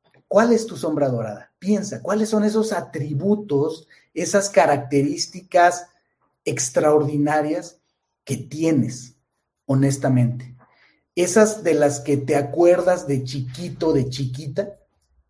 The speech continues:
que tú las veías, que tú las sentías y que te dijeron. Por ejemplo, estuvo conmigo un coach, voy a quitarme el nombre ahorita, que, que, que me platicaba.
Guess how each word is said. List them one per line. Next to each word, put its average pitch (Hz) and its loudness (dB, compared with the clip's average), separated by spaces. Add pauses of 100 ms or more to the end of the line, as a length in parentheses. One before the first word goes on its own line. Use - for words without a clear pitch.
(1000)
que 165 -2
tú 196 2
las 247 6
veías, 156 2
que 143 -4
tú 196 -2
las 214 2
sentías 135 -6 (460)
y 147 -10
que 143 -2
te 139 2
dijeron. 135 2
Por 170 4
ejemplo, 160 0
estuvo 180 2
conmigo 170 2 (180)
un 208 4
coach, 196 4 (1400)
voy 143 2
a 135 -6
quitarme 143 -2
el 139 -2
nombre 135 0
ahorita, 117 -6 (1500)
que, 185 -2
que, 175 -8
que 156 -10
me 165 -4
platicaba. 165 0